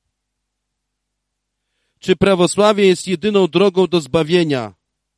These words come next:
Oczywiście, że tak. O, i ostatnie pytanie, bardzo ciekawe. Nie wiem, dlaczego tutaj przewodniczący dał dla mnie. Powinien je tutaj dać chyba dla Władyki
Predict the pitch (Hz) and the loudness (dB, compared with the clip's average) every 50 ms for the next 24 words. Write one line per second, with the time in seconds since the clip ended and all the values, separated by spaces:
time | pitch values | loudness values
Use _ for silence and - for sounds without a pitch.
0 | _ _ _ _ _ _ 135 135 - 104 104 - 131 - 131 110 113 120 - 101 | _ _ _ _ _ _ -14 -10 -8 -4 -4 -4 -4 -4 -6 -8 -8 -8 -8 -8
1 | 95 90 - _ _ _ _ _ _ _ _ _ _ _ _ _ _ _ _ _ | -10 -12 -14 _ _ _ _ _ _ _ _ _ _ _ _ _ _ _ _ _
2 | _ _ _ _ _ _ _ _ _ _ _ _ _ _ _ _ _ _ _ _ | _ _ _ _ _ _ _ _ _ _ _ _ _ _ _ _ _ _ _ _
3 | _ _ _ _ _ _ _ _ _ _ _ _ _ _ _ _ _ _ _ _ | _ _ _ _ _ _ _ _ _ _ _ _ _ _ _ _ _ _ _ _
4 | _ 147 143 143 - - 160 156 147 - - 196 190 - - 160 - - 147 - | _ -4 -2 -2 -2 0 0 0 0 0 0 -2 -2 0 0 -2 -2 -2 -2 0
5 | - 175 175 170 160 147 135 160 156 135 139 139 - - 135 - 180 165 139 143 | 0 0 2 2 0 0 0 -2 -2 -2 -4 -8 -8 -10 -6 -4 -4 -4 -2 -4
6 | 147 156 151 143 131 135 139 - - 147 143 143 - 147 - 147 139 - - 135 | -8 -10 -12 -10 -8 -8 -8 -8 -6 -6 -4 -4 -4 -2 -2 -2 -4 -4 -4 -6
7 | 139 135 135 135 - 147 147 139 - 131 123 131 127 123 139 165 165 160 151 143 | -6 -4 -4 -6 -4 -4 -4 -4 -4 -6 -2 -2 -2 0 0 -2 -2 -2 -2 -4
8 | 127 - _ _ _ _ _ - 151 147 156 156 151 147 143 143 143 135 - 127 | -6 -8 _ _ _ _ _ -2 0 0 2 2 2 2 2 2 0 0 -2 -4
9 | - 147 139 127 147 139 131 - 143 139 135 127 123 131 120 127 131 131 143 143 | -2 -2 -2 0 0 -2 -2 -4 -6 -10 -10 -6 -6 -6 -4 -4 -2 -2 -4 -4
10 | - 131 131 120 | -6 -6 -10 -10